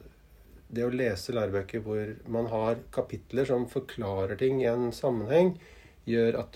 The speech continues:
du har mye større sjanse for å ikke gå glipp av ting. Altså, det som er farlig med å bare lese bulletpunkter og sånt på forelesningsnotater, er at du har ikke konteksten. Og selv om du hører på forelesningsopptaket, så er det ikke alltid forelesere har hatt tid til å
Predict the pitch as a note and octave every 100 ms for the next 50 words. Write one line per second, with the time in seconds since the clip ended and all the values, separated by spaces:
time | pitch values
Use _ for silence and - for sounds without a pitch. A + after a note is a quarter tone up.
0 | A2+ B2+ B2+ B2 - - - - - B2+
1 | B2 A#2+ - - A#2 G#2+ G2+ - A#2 -
2 | - - - A#2+ B2 A#2+ - A2+ A#2 G2
3 | - B2+ D3+ B2+ - - - - - B2+
4 | B2+ - F2+ C3 - D3 E3 B2+ A2+ B2+
5 | B2 A2+ A#2 A#2 G2 A2+ G#2 G2+ - A2
6 | - A2+ A#2+ A2 A2 A#2 F#2+ G2+ - G#2+
7 | G#2+ - C3+ A#2 A2 A2+ G#2 G#2+ B2+ -
8 | G2+ - E3+ F#3+ - - - - - -
9 | A#2 B2+ C3 B2 - - A#2+ B2 C3 C3
10 | G2 A#2 - A2+ G2 A#2+ - - - -
11 | G#2 - F3+ E3 C3+ C3+ G#2+ A#2 - G#2+
12 | F#2+ G#2+ G#2 G#2+ - F#2+ F#2 A2